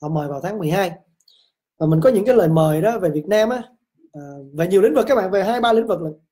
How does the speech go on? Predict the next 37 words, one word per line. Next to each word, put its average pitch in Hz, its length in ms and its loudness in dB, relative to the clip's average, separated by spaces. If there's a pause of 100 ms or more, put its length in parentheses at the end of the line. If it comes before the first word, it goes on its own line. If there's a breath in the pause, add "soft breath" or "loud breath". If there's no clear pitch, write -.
(360)
Về 156 160 -8
kinh 202 180 -8
doanh, 208 440 -2
về 143 360 -8 (460)
tư 202 80 -12
duy 202 120 -8
thành 135 220 -10
công, 190 280 -2
về 160 100 -2
huấn 196 180 -2
luyện 151 220 -2
trại, 147 380 -8 (580)
về 151 120 -10
tình 143 200 -8
cảm. 165 460 -4 (960 soft breath)
Thì, 156 160 4
ờ, 156 300 -2
tùy. 208 220 4 (720)
Nếu 277 180 2
mà 254 100 -2
có 269 120 0
những 262 220 -4
việc 190 180 2
nào, 170 180 -4 (100)
nếu 214 300 -2
mà 262 120 0
trong 226 120 0
năm 226 120 -2
nay 214 140 0
mình 170 120 -6
có 226 120 -4
về 165 340 -4 (120)
thì 165 100 -16
sẽ 160 160 -14 (100)
thông 180 180 -8
báo 214 180 -2
gấp 277 180 0